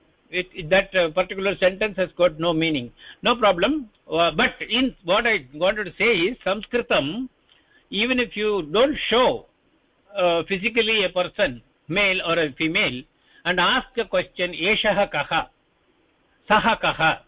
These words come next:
it is clearly understood that you are talking about a male nearby or far away. Okay, similarly for female, "Esha ka" and "Sa ka."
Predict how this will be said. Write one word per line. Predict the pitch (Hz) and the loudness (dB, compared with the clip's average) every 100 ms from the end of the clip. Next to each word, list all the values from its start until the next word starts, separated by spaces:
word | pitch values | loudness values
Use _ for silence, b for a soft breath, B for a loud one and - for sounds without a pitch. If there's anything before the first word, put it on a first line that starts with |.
| _ _ b b | _ _ b b
it | 175 190 | -6 -4
is | 165 | -4
clearly | 226 302 311 311 | 0 2 2 2
understood | 262 214 202 - 180 147 | 0 -2 -8 -6 -8 -6
that | 151 160 175 170 _ b b - | -2 0 -2 -4 _ b b -2
you | 180 | 0
are | |
talking | 196 220 262 240 | 2 0 0 -2
about | 214 214 185 | -2 -2 -2
a | |
male | 175 208 233 208 | -2 -2 -2 -4
nearby | 180 190 180 185 | -4 -2 0 0
or | 170 170 | 2 0
far | - 156 147 | -2 -2 0
away. | 143 156 - _ _ _ _ _ _ _ _ _ _ _ _ _ | 0 -2 -4 _ _ _ _ _ _ _ _ _ _ _ _ _
Okay, | 147 202 - | -4 -2 2
similarly | 277 269 233 180 233 | 2 4 2 -2 -4
for | 202 196 262 - _ - | 0 0 0 -6 _ -10
female, | 165 202 214 135 101 _ _ _ _ _ _ _ _ - | -2 0 0 -2 -8 _ _ _ _ _ _ _ _ -2
"Esha | 175 196 196 - | 0 0 0 2
ka" | 226 330 359 196 | 2 2 0 -6
and | 175 - | -8 -2
"Sa | 185 - | -2 0
ka." | 185 | 0